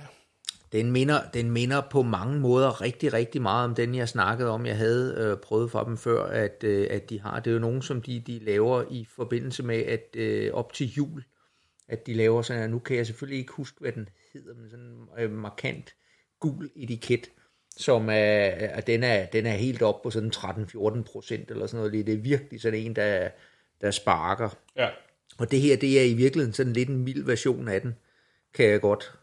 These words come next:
Speaker 1: øh, smage, for den har, den, den minder på mange måder om den.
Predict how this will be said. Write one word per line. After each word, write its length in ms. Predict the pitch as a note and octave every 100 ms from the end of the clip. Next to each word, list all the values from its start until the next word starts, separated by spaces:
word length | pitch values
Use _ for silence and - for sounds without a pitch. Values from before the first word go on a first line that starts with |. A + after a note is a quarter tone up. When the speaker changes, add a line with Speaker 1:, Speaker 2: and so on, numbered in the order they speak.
| -
Speaker 1:
øh, 200 | B2+ G#2
smage, 300 | - G#2+ A#2
for 100 | A#2
den 160 | A#2 A2
har, 360 | A#2+ B2 A#2+ -
den, 280 | B2+ A#2+ A2+
den 180 | A#2+
minder 320 | A#2+ A#2+ C3+ D3
på 180 | - B2+
mange 380 | A2+ G#2 C#3+
måder 300 | C#3 A#2+ B2+
om 240 | B2 G#2 B2
den. 200 | A#2+